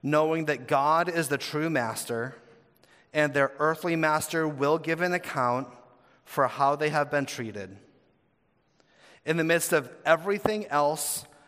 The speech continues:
that can divide and breed animosity and bitterness and division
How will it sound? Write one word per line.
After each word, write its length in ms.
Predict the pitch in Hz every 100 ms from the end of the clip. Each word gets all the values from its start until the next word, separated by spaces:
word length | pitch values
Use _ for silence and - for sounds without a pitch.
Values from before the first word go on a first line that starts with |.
| _
that 160 | - 143
can 160 | - 147
divide 800 | 147 131 123 135 143 160 156 143
and 160 | 143
breed 380 | 131 131 139 147
animosity 920 | 143 131 127 120 117 117 113 101 101 - _ _ _ _ -
and 240 | 135 110
bitterness 720 | 139 131 135 123 123 - - - _ _ _
and 260 | 123 120 -
division 640 | 113 107 113 110 98 98